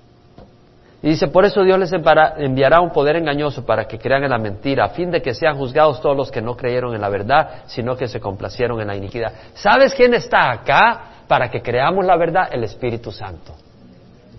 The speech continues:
Entonces el Espíritu Santo está trabajando. Entonces cuando alguien escucha la verdad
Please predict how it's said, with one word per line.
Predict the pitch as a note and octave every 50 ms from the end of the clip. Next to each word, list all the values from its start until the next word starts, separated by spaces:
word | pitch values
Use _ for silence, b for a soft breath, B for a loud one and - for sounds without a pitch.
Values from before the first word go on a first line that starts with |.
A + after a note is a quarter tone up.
| - _ - - - - - _ _ _ b b b b b b
Entonces | D3+ C#3+ G#3 A3 G3+ B3 B3
el | G#3+
Espíritu | F3 - - F#3+ A3+ C4 B3 - C#4 G#3+
Santo | - A3 B3 B3 - B3+
está | - - B3 A#3+
trabajando. | - B3 A#3+ A#3+ G3+ G3+ B3+ C#4 B3+ F3 A#2 G2 - - - - - - - _ _ _ _ _ - b b b b b b
Entonces | D3+ D#3 C#3+ A3 G#3 F3 G#3+ E3
cuando | - D#3+ C#3+ D3 E3+
alguien | A3+ C4+ D4 D4 D4
escucha | B3 - - - - A#3+ C#4+ - - C#4 C#4+
la | C4 B3 A3+
verdad | G#3 F#3+ D#3 B2+ B2+ A2+ G2 -